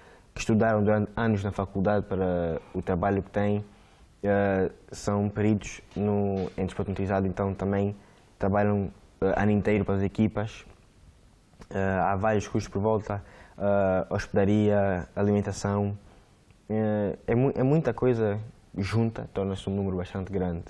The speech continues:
Então, obviamente, é muito difícil para uma pessoa, pessoa conseguir suportar esses custos todos. É daí que vêm os patrocinadores,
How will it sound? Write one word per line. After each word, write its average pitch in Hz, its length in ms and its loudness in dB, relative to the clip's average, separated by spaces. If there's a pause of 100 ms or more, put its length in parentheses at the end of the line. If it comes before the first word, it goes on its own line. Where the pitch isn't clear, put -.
(120)
Então, 92 280 -6
obviamente, 95 400 -4
é 95 60 -2
muito 98 260 -2
difícil 98 380 -2
para 104 80 -6
uma 101 140 0
pessoa, 98 220 -4 (260)
pessoa 98 340 0 (420)
conseguir 101 340 -4
suportar - 400 -4
esses 101 140 -2
custos 101 220 -6
todos. 87 320 -4
É - 80 -8
daí 90 240 0
que - 80 -16
vêm 92 140 -4
os 92 40 -8
patrocinadores, 98 640 -4